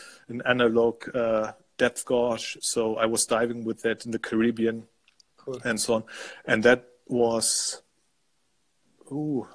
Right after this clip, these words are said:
Speaker 1: almost a thousand euros at the
Speaker 2: Yeah.
Speaker 1: time,
Speaker 2: Yeah.
Speaker 1: something like this. And, uh, that was really my first exp-,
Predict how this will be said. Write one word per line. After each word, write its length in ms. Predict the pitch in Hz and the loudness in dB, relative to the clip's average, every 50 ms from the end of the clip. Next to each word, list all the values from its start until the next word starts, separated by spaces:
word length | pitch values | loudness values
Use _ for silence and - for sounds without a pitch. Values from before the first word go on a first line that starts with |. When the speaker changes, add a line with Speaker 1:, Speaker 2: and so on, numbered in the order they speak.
| - - | -2 2
Speaker 1:
almost 280 | 123 127 131 123 - | 2 4 4 4 2
a 60 | 123 - | 2 2
thousand 380 | - 127 120 123 113 113 113 | 4 6 6 6 4 2 0
euros 480 | - 123 113 113 101 95 - - - - _ _ - | 2 2 2 4 2 0 -2 -4 -6 -8 _ _ -4
at 140 | - 117 98 | -4 -4 -2
the 100 | - 101 | -4 -4
Speaker 2:
Yeah. 120 | 131 - - | -4 -2 -2
Speaker 1:
time, 200 | 104 104 101 - _ _ _ _ _ _ - | -4 -4 -8 -14 _ _ _ _ _ _ -2
Speaker 2:
Yeah. 100 | 151 156 | 2 2
Speaker 1:
something 300 | 117 110 104 - 113 113 | 2 2 2 2 2 4
like 180 | 110 104 - - | 2 2 2 4
this. 320 | 110 110 107 - - - - _ _ _ - - - | 2 2 4 2 -2 -6 -8 _ _ _ -8 0 2
And, 240 | 123 120 117 113 | 4 4 4 4
uh, 160 | 113 113 113 110 | 2 2 4 4
that 200 | 107 131 139 143 | 4 4 4 4
was 200 | 135 - - 139 | 2 0 2 2
really 160 | 135 131 127 | 4 4 4
my 140 | 123 120 110 | 4 2 0
first 460 | - - - 131 127 127 127 - - - - - - - - - | -2 -2 2 2 2 2 2 -2 -6 -10 -18 -18 -20 -10 -2 0
exp-, 340 | 135 117 - - - - | 0 0 0 0 0 0